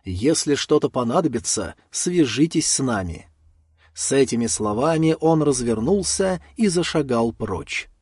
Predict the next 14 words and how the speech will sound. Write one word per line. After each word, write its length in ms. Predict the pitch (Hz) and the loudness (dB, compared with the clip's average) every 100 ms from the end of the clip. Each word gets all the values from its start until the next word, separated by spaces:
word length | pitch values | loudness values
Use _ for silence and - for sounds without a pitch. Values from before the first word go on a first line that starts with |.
| _ - | _ -12
Господин 640 | 95 110 - 110 113 139 | -4 -4 -2 -2 -2 -2
Цянь 480 | 117 - 156 160 127 - - | -4 -2 0 0 -4 -10 -12
в 100 | 131 | -4
замешательстве 960 | 143 151 135 - 185 175 165 - 175 165 | -2 -2 -4 -4 -4 -2 -4 -6 -2 -2
сжал 400 | 127 139 175 151 | -2 0 0 0
банковскую 800 | 120 175 165 170 - - 175 160 | 0 0 0 -4 -6 0 2 2
карту 600 | - 175 127 - - - - - | 0 -2 -2 -8 -12 -14 -18 -6
и, 120 | 156 | -4
подняв 500 | 143 135 135 175 135 | -2 -4 -2 -2 -2
глаза, 600 | 123 113 101 143 180 170 _ - | -2 -2 -2 -2 -2 -4 _ -6
уставился 840 | 190 - - 180 180 165 - 170 | -6 -6 -6 -4 -2 -4 -2 -2
ему 280 | 151 135 131 | 0 -2 -4
в 80 | |
спину. 600 | - - 123 104 85 - | -6 -8 -6 -4 -6 -10